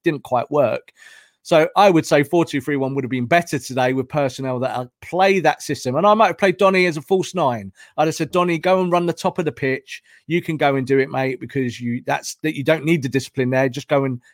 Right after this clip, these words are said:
express yourself a little bit more." So I would have given him a start today. But I just think in that second half,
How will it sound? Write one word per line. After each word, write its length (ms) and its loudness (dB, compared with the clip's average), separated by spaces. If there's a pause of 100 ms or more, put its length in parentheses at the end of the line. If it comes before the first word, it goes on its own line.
express 500 -8
yourself 340 -6
a 40 -10
little 200 -8
bit 160 -12
more." 260 -14 (240)
So 120 -2
I 80 6
would 100 4
have 80 -2
given 280 0
him 140 -4
a 60 -6
start 420 0
today. 480 -10 (320)
But 80 0
I 80 -2
just 220 -4
think 200 -4
in 80 -4
that 120 -8
second 300 -6
half, 400 -6